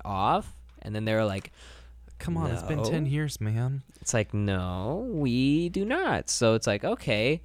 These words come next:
Speaker 1: well, neither do we."
Speaker 2: <laughs>
Speaker 1: So, uh, we are, our economy is, is,
Speaker 2: <laughs>
Speaker 1: we're, we're going under,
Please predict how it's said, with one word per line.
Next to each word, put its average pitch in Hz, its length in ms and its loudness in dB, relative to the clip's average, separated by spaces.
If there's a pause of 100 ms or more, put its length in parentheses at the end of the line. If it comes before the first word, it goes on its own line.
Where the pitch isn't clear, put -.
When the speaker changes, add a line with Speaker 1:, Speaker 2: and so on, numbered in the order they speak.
Speaker 1:
well, 104 220 0
neither 127 380 0
do 240 180 0
we." 110 500 2 (300)
Speaker 2:
<laughs> - 320 -4
Speaker 1:
So, 110 640 4 (640)
uh, 107 320 2
we 147 760 0
are, 147 500 6 (320)
our 131 220 4
economy 139 540 -4
is, 147 300 0
is, 147 320 -10 (500)
Speaker 2:
<laughs> - 500 -8
Speaker 1:
we're, 123 180 0 (140)
we're 123 160 2
going 143 260 4
under, 190 380 2